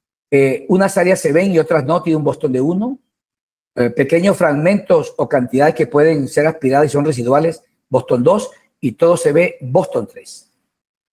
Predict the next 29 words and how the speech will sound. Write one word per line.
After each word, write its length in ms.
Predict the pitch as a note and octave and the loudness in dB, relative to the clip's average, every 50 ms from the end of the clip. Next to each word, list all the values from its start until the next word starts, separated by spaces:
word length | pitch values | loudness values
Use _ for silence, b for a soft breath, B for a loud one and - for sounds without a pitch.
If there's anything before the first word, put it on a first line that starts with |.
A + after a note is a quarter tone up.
| _ _ _ | _ _ _
Con 180 | - C#3+ C3+ C#3 | -2 0 0 2
base 360 | D#3+ F3+ - - G#3+ G#3 - | 0 0 2 0 0 0 -2
en 140 | - D3 D3+ | -4 -4 -2
eso 180 | E3 F#3 - A3 | -2 -2 -2 -2
es 80 | G3+ | -4
que 120 | - G3 D#3+ | -4 -4 -4
se 120 | - C#3 | -4 -2
da, 400 | C3+ C3+ D3 D#3+ - - _ _ _ _ _ _ _ _ - | -2 0 0 -2 -4 -6 _ _ _ _ _ _ _ _ -2
en 140 | C#3 C3+ D3+ | 0 2 2
esta 180 | D#3+ D#3 G3+ | 2 2 2
división, 760 | F3+ E3 D3+ C3+ B2 - - E3 F3 F#3+ G#3+ A3+ A#3 - - _ _ _ _ _ _ - | 2 2 0 0 -2 -2 0 2 2 2 2 0 -4 -8 -14 _ _ _ _ _ _ -2
es 140 | D#3 D#3 - | -2 -2 -2
que 140 | - F#3 | -2 -4
se 220 | F#3 - - C#3+ D3+ | -4 -2 -2 0 0
dan 120 | D#3 E3 | 0 0
los 100 | F3 E3+ | 0 0
segmentos 720 | - D3+ B2+ B2+ D3+ F3 F#3 - - A3 G#3 - - _ _ _ _ _ _ _ _ _ | 0 -2 0 0 0 0 0 0 -2 -2 -2 -2 -6 _ _ _ _ _ _ _ _ _
y 120 | - B2+ | -4 -2
se 140 | - - C3+ | 0 2 4
da 100 | C3+ C#3+ | 4 4
la 140 | E3 F3 F3+ | 4 4 2
escala 260 | E3+ - E3 E3 E3 | 2 0 0 0 2
de 80 | D3+ C#3 | 2 2
Boston 380 | C#3+ D#3 D#3 - - F#3 D3+ | 2 0 0 0 -2 -2 0
de 120 | C3 B2+ A#2+ | 0 -2 0
cero 300 | - E3+ E3 F3+ - - | 2 2 2 2 2 0
a 80 | - B2+ | -2 -4
tres 220 | - C#3+ C#3 - | -4 -4 -6 -6
puntos. 540 | - - A2 G2 - _ _ _ _ _ | -8 -14 -16 -16 -16 _ _ _ _ _